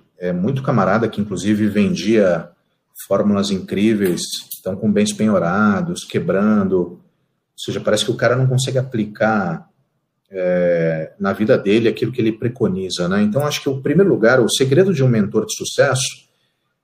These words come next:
é que, em primeiro lugar, ele, ele tenha sucesso na vida dele, né? Eu não posso contratar um diretor financeiro pra minha empresa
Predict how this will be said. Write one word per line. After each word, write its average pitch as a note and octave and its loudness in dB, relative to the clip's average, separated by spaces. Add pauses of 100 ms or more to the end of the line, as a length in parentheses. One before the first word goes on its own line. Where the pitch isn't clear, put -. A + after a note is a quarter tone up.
(160)
é G#2 -6
que, - -6
em C3 -2
primeiro D3 4
lugar, C#3 6
ele, D#3+ 4
ele C#3 0
tenha E3+ 4
sucesso E3 0
na A2+ 2
vida A2+ 2
dele, G2 2
né? A2 0 (1000)
Eu A#2 2
não C3+ 0
posso E3 0
contratar C3+ 4
um B2+ 2
diretor A#2+ 0
financeiro G#2+ -2
pra G2 -4
minha F#2+ -2
empresa A2 0